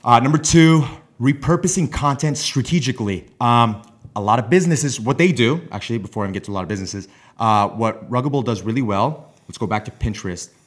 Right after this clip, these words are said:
They'll create infographics like how to choose a rug size for your dining room, right? It's a huge infographic, really easy to pretty much read, right? But they'll take that infographic, not just take a screenshot or, like, cut and paste it.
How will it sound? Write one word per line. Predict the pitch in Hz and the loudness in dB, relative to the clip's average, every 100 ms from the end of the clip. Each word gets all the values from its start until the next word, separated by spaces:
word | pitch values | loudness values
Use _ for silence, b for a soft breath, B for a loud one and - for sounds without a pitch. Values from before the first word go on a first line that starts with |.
| _ | _
They'll | 110 120 | -4 -4
create | 117 - 127 113 - | -6 -8 -8 -8 -8
infographics | 160 165 185 143 123 113 110 151 165 - | -8 -2 -2 0 0 0 -2 -6 -6 -10
like | 104 | -10
how | - 117 139 | -10 -8 -6
to | 139 | -6
choose | - 131 120 107 | -8 -4 -4 -4
a | |
rug | 98 110 110 | -6 -8 -8
size | - 104 104 B _ | -8 -6 -8 B _
for | 98 | -8
your | 95 | -8
dining | 87 87 90 85 78 | -6 -6 -6 -8 -10
room, | 80 82 | -12 -12
right? | 92 | -12
It's | 87 | -14
a | |
huge | - 120 117 | -10 -8 -8
infographic, | 110 104 101 98 95 92 B B 101 | -10 -12 -10 -10 -12 -16 B B -4
really | 123 120 | -2 0
easy | 117 104 101 | -2 -2 -6
to | 98 | -8
pretty | - 104 98 | -10 -10 -10
much | 101 90 95 | -10 -12 -6
read, | 131 131 123 B B - | -2 0 -2 B B -6
right? | 107 120 B - | -4 -4 B -16
But | 104 | -8
they'll | 113 | -8
take | 107 120 175 - | 0 0 0 -2
that | 117 120 - _ - | -4 -4 -8 _ -4
infographic, | 151 143 104 95 90 95 - B - | -2 -2 -2 -2 -4 -8 -14 B -8
not | 120 - | -6 -4
just | 196 - | -6 -4
take | 151 | -4
a | |
screenshot | - - 147 147 - 135 127 127 | -4 -6 -4 -4 -4 -4 -4 -4
or, | 98 | -6
like, | 95 95 | -10 -12
cut | - 135 - | -14 -14 -12
and | 120 | -12
paste | - 113 123 - | -12 -10 -10 -8
it. | 117 110 | -10 -10